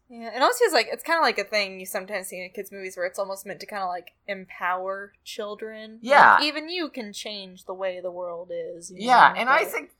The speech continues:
Speaker 2: and you know what? I am okay with that message in principle.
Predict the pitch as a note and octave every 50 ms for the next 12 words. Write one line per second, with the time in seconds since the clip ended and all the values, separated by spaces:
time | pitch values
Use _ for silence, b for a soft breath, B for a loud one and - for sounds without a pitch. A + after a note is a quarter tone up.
0 | _ _ _ _ _ _ G#4+ G#4 G4+ G#4+ A4+ A#4 A#4+ A#4 A4+ C#4+ A#3+ B3 C4 A#3+
1 | - - _ _ _ _ _ _ _ _ - D4 D#4 D4 C4+ A3+ A3 G#3+ F#3+ F3+
2 | - E3 D3 C#3 C3 A#2+ - C3 A#2 A2 - A#2 A2+ G#2+ G#2 - G#2+ F#2+ F2+ -
3 | - G2+ G2 G2 F#2+ - _ - G2 - - - - - - F2+ C#2 - - -